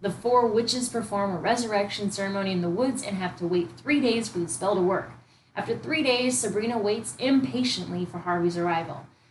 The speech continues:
At the Kinkle household, Harvey's mother has yet again prepared another plate of dinner for Harvey in the hopes that he will soon return. Harvey's father thinks she should get over Harvey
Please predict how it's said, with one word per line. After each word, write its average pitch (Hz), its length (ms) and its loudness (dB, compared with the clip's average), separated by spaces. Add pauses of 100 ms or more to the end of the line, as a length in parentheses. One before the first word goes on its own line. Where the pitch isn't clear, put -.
(140)
At 214 120 -2
the 254 60 -2
Kinkle 349 400 4
household, 240 720 2
Harvey's 240 420 -2
mother 208 300 2
has 208 380 -2
yet 196 340 2
again 185 420 -2
prepared 202 420 0
another 190 360 0
plate 247 260 -4
of 226 140 -2
dinner 185 240 -4
for 175 100 -12
Harvey 202 380 0
in 202 80 0
the 208 100 0
hopes 175 280 -2
that 170 100 -6
he 185 100 -2
will 170 100 -4
soon 175 300 -4
return. 165 300 -6 (540)
Harvey's 294 420 4
father 240 400 0
thinks 226 260 -8
she 226 140 -4
should - 180 -6
get 214 260 -2
over 240 380 4
Harvey 170 460 2